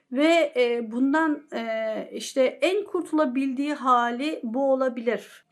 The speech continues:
Artık hani başkaları onu suçlamıyor kendi diyelim ki sosyo-, e, kültürel, e, ekonomik çevresinde belki ailesi, arkadaşlar onu suçlamıyor ama bu sefer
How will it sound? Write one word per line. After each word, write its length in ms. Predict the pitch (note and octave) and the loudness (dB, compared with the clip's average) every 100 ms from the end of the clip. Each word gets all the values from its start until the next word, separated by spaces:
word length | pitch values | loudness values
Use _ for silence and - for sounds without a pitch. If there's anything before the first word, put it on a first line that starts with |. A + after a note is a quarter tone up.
| - | 2
Artık 440 | A#3+ A#3+ B3+ B3+ | 2 2 -4 -4
hani 380 | B3 A#3 G#3+ - _ _ - | -4 -2 -6 -10 _ _ 0
başkaları 580 | A#3 A#3 C4 B3 A#3+ A#3+ | 0 0 0 2 2 0
onu 200 | A#3+ A#3+ | -2 -4
suçlamıyor 760 | - A#3+ - C4 B3+ A3+ G3+ | -8 -8 -2 0 0 0 -6
kendi 580 | - G#3+ G#3 G3+ G3 G3 | -2 -2 0 0 -2 -4
diyelim 340 | G3 F#3+ G3 | -4 -2 -6
ki 100 | G3+ | -6
sosyo-, 480 | G3+ - G3 - G#3 G3+ _ G#3+ | -8 -8 -8 -8 -10 -10 _ -8
e, 320 | G3 F#3+ F#3+ | -6 -6 -8
kültürel, 580 | - G#3+ G#3 G#3+ G3+ G3 G3+ _ - - _ _ - | -10 -14 -8 -2 0 -2 -8 _ -20 -20 _ _ -4
e, 380 | G3+ G3 - - _ | -2 -2 -4 -10 _
ekonomik 760 | A3 A3 A3 G#3 G3+ - - _ _ | -12 -8 -4 -4 -6 -12 -20 _ _
çevresinde 840 | - - G#3 G3+ G3+ - G3+ G3+ G#3 | -8 -4 -2 -2 -4 -4 -4 -4 -2
belki 540 | G3+ G3+ A3 G3+ - | -2 -2 -6 -6 -4
ailesi, 540 | G#3 G3+ G3+ G3+ G3+ F#3+ | 0 0 0 -4 -8 -6
arkadaşlar 460 | F#3+ G3 G3 G3 G3 | -6 -6 -8 -8 -8
onu 160 | G#3 | -8
suçlamıyor 600 | G#3 A#3+ - D4 F#4+ B4+ A4+ | -10 -12 -6 -2 -2 -2 -2
ama 120 | F4 | -2
bu 80 | G4+ | 0
sefer 260 | G4+ G4 | 0 2